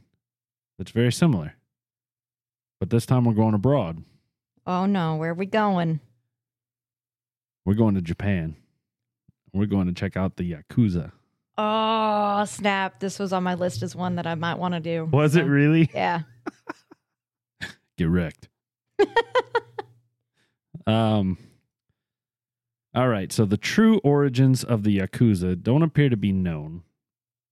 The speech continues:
Speaker 1: but most sources agree that modern Yakuza come from the formation of two separate groups. Oh, and I'm gonna butcher some of these words, guys. I apologize. I even practiced,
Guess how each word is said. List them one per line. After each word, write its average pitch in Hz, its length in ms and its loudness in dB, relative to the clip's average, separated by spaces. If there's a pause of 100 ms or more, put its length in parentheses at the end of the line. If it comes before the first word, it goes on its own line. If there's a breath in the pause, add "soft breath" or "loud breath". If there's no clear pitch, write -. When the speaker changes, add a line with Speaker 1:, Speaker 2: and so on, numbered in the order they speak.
(600)
Speaker 1:
but - 120 -2
most 123 280 2
sources 123 640 0
agree 107 400 2
that 104 180 0
modern 135 440 0
Yakuza 101 560 -4 (640)
come 95 160 -6
from 98 160 -10
the 95 60 -6
formation 113 580 -2
of 87 120 -6
two 160 200 -6
separate 143 400 -2
groups. 92 400 -8 (800)
Oh, 120 240 2
and 117 100 0
I'm 117 100 2
gonna 104 120 2
butcher 95 340 -2
some 92 160 -6
of 92 60 -4
these 87 160 -6
words, 87 240 -4
guys. 87 260 -6
I 98 80 -2
apologize. 87 540 -4
I 110 60 2
even 92 200 -2
practiced, 92 480 -4